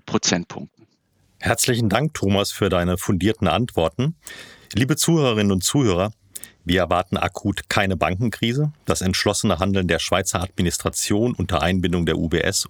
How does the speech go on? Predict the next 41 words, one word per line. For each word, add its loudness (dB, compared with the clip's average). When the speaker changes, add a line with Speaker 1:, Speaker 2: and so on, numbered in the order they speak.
Speaker 2:
untermauert 0
die -2
Stabilität -2
und 0
die 2
Sicherheit 2
des -2
Schweizer 0
Finanzplatzes. -2
Dass 0
die 2
E 2
Z 0
B 2
nach 0
wie 0
vor 0
vorrangig -2
die 0
Inflation 0
bekämpft, -4
begrüßen -2
wir. 0
In -2
den 2
nächsten 0
Monaten 2
werden 2
die 0
fed -4
und -2
die -2
E -2
Z -4
B 2
das -2
Ende 0
ihres -2
Zinserhöhungszykluses -2
erreicht -2
haben 0